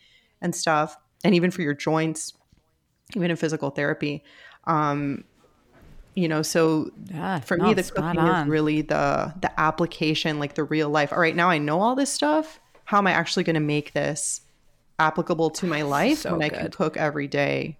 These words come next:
Speaker 1: or every other day?
Speaker 2: Yes.
Speaker 1: So it's
Speaker 2: So
Speaker 1: sustainable.
Speaker 2: good. You guys listening, this is the biggest parallel so far. So most of you listening are in the movement space in some way, shape, or form. And a lot of the,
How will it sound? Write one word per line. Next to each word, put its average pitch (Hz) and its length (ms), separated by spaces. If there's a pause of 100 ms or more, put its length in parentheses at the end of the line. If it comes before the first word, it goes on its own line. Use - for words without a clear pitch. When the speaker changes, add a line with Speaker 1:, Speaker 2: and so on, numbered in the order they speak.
(160)
Speaker 1:
or 262 120
every 214 240
other 156 200
day? 143 180
Speaker 2:
Yes. 151 580 (1120)
Speaker 1:
So - 140
it's 156 100
Speaker 2:
So 208 80
Speaker 1:
sustainable. 120 640
Speaker 2:
good. 170 80 (960)
You 233 120
guys 240 240
listening, 233 500
this 185 220
is 214 280
the 202 180
biggest 190 500
parallel 165 640
so 156 480
far. 147 680 (280)
So - 160
most 202 240
of 214 40
you 208 120
listening 196 360
are 170 120
in 170 120
the 170 80
movement 170 460
space 160 380
in 147 80
some 139 380
way, 139 120
shape, - 260
or - 60
form. 233 300
And 208 60
a 190 40
lot 214 140
of 285 40
the, 302 140